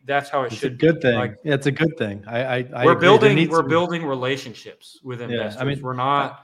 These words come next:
Speaker 1: like, just trying to
Speaker 2: I
Speaker 1: get a check and, and run it back.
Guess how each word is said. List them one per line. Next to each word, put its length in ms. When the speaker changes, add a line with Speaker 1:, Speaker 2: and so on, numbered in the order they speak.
Speaker 1:
like, 300
just 240
trying 200
to 80
Speaker 2:
I 40
Speaker 1:
get 80
a 60
check 400
and, 340
and 380
run 160
it 100
back. 320